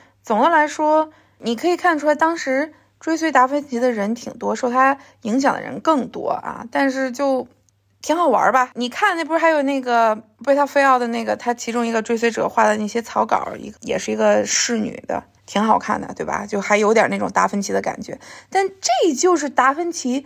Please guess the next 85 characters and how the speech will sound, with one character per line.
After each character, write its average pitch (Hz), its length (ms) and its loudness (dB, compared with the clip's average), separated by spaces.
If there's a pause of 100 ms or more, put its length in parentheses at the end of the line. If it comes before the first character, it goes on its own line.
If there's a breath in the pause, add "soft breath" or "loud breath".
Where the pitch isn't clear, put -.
的 294 80 -8
追 403 260 2
随 339 160 0
者 - 400 -2
和 262 140 2
他 330 120 2
本 214 280 0
身 285 200 0
很 233 200 -6
大 285 120 2
一 277 40 -2
个 277 80 -6
差 294 120 -4
别， 277 120 -4
就 370 120 0
是 - 60 -2
画 453 140 0
草 415 180 0
稿 - 80 2
的 202 80 0
时 226 60 -4
候 247 40 0
都 294 120 0
有 277 80 2
点 247 160 0
那 202 100 -6
味 202 100 -2
儿， 175 160 2 (140)
然 294 100 -2
后 466 120 0
一 349 120 -2
旦 453 240 4
上 427 140 2
色 302 100 0
儿 175 140 0
了 196 140 2
就 226 100 -2
都 233 220 0
不 214 100 -4
太 202 160 2
对 202 140 -6
劲 202 120 0
儿 160 60 4
了， - 160 -2 (120)
<laughs> - 200 -6
特 415 100 0
别 320 120 0
好 226 180 4
玩。 143 180 0 (360 loud breath)
不 285 80 -2
然 294 180 2
今 277 80 -4
天 285 100 -2
鲁 254 140 -4
伊 285 80 -4
尼 285 240 -4
就 254 140 -4
是 247 60 -4
他 254 140 -4
这 269 120 -4
幅 262 140 -10
《男 240 120 -2
孩 247 140 -2
与 - 20 -6
羔 240 180 0
羊》 220 200 0
啊， 185 260 -4 (140 soft breath)
他 262 140 -4
还 262 60 4
有 247 140 4
什 208 140 -6
么 233 80 -2
其 226 200 -6
他 269 220 2
的 269 80 0
一 214 80 -4
些 202 180 -4
作 208 160 -2
品 208 300 -8
也 - 180 -8
是， - 340 -6 (400 soft breath)
你 294 100 -2
能 359 60 4
看 494 80 2
出 494 140 2